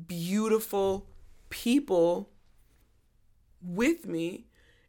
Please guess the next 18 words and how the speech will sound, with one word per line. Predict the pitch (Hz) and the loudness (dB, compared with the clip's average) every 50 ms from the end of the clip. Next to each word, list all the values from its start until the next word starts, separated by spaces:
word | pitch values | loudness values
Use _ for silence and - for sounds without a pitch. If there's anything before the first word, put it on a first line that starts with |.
| - | 2
And | - 190 180 - - | 4 4 4 4 4
as | 185 196 214 233 247 | 4 4 4 4 4
I | 233 226 | 2 0
keep | 220 - - 226 202 | 0 -4 -6 -6 -4
making | 196 202 202 208 208 - 226 214 | -2 -2 -2 -2 -2 -4 -4 -2
these | 196 196 196 202 196 | -2 -2 -2 -2 -4
requests, | - 180 170 165 - - 196 185 180 220 294 320 320 - - - - - _ _ _ _ _ _ _ _ _ _ _ _ _ _ _ _ _ _ _ _ _ _ _ _ _ _ - | -6 -8 -10 -10 -4 0 2 2 2 2 0 0 -2 -4 -6 -8 -10 -16 _ _ _ _ _ _ _ _ _ _ _ _ _ _ _ _ _ _ _ _ _ _ _ _ _ _ 0
I | 196 202 | 0 0
keep | 196 - - - 247 262 262 - | 0 -2 -6 -4 -2 -2 -2 -2
watching | 208 190 185 175 185 190 196 226 233 - - - 185 - 262 180 185 - - - - - - - - _ - | -6 -10 -6 -2 0 0 0 0 -2 -2 -4 -6 -6 -6 -6 -8 -10 -12 -18 -20 -20 -20 -20 -20 -20 _ -2
as | - 180 180 180 180 175 180 175 175 175 - - - _ _ _ _ | 0 2 4 4 4 4 4 2 2 0 -2 -6 -8 _ _ _ _
the | - 170 165 170 - - 175 | -6 -2 0 0 0 0 -2
atmosphere | 180 196 196 - 196 196 - - - 196 185 185 180 175 - - - _ - | -2 -2 -2 -2 -2 -2 -4 -4 -4 -4 -2 0 0 0 -2 -4 -8 _ -4
changes | - - - 214 185 185 185 180 170 160 160 | -4 -2 -2 -2 -4 -4 -4 -4 -4 -4 -2
and | 165 165 | -2 -4
it | 160 - - | -4 -4 -6
shifts. | - - - - 175 156 - - - - - - - - _ _ _ _ _ _ _ _ _ _ _ _ _ - | -4 -4 -4 -2 -2 -2 -2 -4 -6 -12 -14 -14 -14 -16 _ _ _ _ _ _ _ _ _ _ _ _ _ -2
And | - 165 151 151 147 151 - | 0 0 0 0 -2 -4 -8